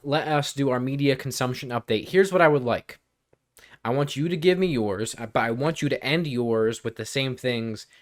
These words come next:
that I have also been watching and or playing, which you know of which they are, so that we can talk about them, and then I'll talk about the rest of mine.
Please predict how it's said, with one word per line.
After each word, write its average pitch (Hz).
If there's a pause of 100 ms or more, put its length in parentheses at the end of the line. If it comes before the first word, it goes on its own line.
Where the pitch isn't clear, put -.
(220)
that 107
I 127
have 120
also 135
been 120
watching 110
and 104
or 101
playing, 101
which -
you 107
know 117
of 101
which -
they 98
are, 90 (380)
so 117
that 104
we 107
can 101
talk 123
about 101
them, 101
and 95
then 95
I'll 92
talk -
about 87
the -
rest -
of -
mine. 80